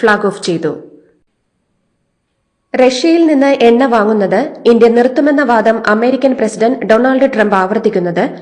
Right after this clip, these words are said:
ഇന്ത്യ യു എസ് ബന്ധത്തിൽ കല്ലുകടിയാകുന്നു. ട്രംപിനോട് എന്നും പ്രതികരിക്കേണ്ടതില്ലെന്ന നിലപാടാണ് നിലവിൽ വിദേശകാര്യ മന്ത്രാലയം സ്വീകരിച്ചിരിക്കുന്നത്.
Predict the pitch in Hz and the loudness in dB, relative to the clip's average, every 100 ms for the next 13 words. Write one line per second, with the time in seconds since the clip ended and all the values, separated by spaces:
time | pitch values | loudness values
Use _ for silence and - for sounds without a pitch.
0 | - - 247 262 285 277 269 220 240 247 | -10 0 2 4 2 0 2 2 2 0
1 | 190 180 175 170 233 - - 226 233 233 | -2 -2 -2 -2 -4 -4 0 2 2 0
2 | 190 175 165 160 147 - - - _ _ | 0 0 -2 -4 -4 -8 -14 -20 _ _
3 | _ _ _ _ - 262 254 330 320 277 | _ _ _ _ 0 0 2 2 2 2
4 | 269 - 233 262 277 233 254 269 269 269 | 2 2 4 4 2 2 2 0 2 2
5 | 247 220 214 214 214 196 208 208 175 175 | 2 2 2 2 2 2 0 0 0 0
6 | 262 214 220 214 214 208 226 262 277 269 | -2 0 2 2 2 2 2 2 2 0
7 | 254 220 190 190 180 214 285 226 202 185 | 0 0 0 0 0 0 2 2 2 0
8 | 196 175 175 165 160 | -2 -4 -4 -4 -4